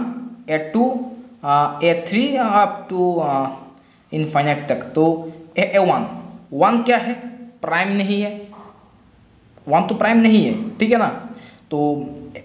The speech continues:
ए वन क्या होगा? माइनस वन हो जाएगा। ए टू, टू prime है, तो इसलिए ए टू होगा one। A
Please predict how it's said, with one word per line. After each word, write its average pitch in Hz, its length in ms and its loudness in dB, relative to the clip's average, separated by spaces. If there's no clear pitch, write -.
ए 165 60 4
वन 185 220 4
क्या 208 200 0
होगा? 208 600 -4
माइनस 156 460 0
वन 151 80 -2
हो 147 180 -4
जाएगा। 120 380 -2
ए 202 80 2
टू, 180 200 -2
टू - 180 -4
prime 180 320 2
है, 240 200 -2
तो 151 60 -6
इसलिए 160 220 -8
ए 165 100 -2
टू 160 160 -4
होगा 175 180 0
one। 139 440 0
A 180 160 2